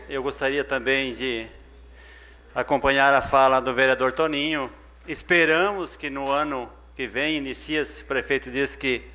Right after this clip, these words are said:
ah, até me-, o mês de dezembro vai ser feito o, a operação tapa-buraco em toda a cidade, e no mês de janeiro inicia a pavimentação.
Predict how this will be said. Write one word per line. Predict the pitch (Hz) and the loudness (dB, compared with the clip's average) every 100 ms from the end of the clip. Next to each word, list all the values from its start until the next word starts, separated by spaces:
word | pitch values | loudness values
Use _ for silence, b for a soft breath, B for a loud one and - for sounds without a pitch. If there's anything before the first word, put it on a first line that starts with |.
| B B B B B - | B B B B B -2
ah, | 127 127 127 123 120 120 | 2 4 4 4 2 0
até | 127 - 135 | -2 2 2
me-, | 135 143 | 0 -8
o | 131 | -2
mês | 135 127 | -2 -2
de | 123 | 0
dezembro | 127 120 135 139 131 123 | 0 2 0 0 0 -2
vai | 123 | -2
ser | 113 139 135 127 117 - - | -2 -2 -2 0 -2 -4 -16
feito | 120 - 139 135 123 110 - - | -12 -2 -2 -2 -8 -10 -16 -20
o, | 135 120 120 117 123 117 - - | -14 -12 -12 -16 -16 -16 -18 -12
a | - | -4
operação | 117 120 127 120 135 | -2 2 2 2 -2
tapa-buraco | 127 117 127 147 156 127 - - | 0 2 2 4 4 4 2 -14
em | - | -12
toda | 123 123 | -8 -6
a | |
cidade, | - 131 127 131 - - - B B B B B - | -8 -2 0 0 -2 -14 -20 B B B B B -8
e | 170 | -6
no | 170 | -2
mês | 165 160 | 0 -2
de | 156 | 0
janeiro | 143 139 151 | 0 0 0
inicia | 147 131 - 143 | -2 -6 -2 -2
a | |
pavimentação. | 127 143 135 139 139 151 139 - 101 | 0 0 0 -2 -2 0 -2 -4 -8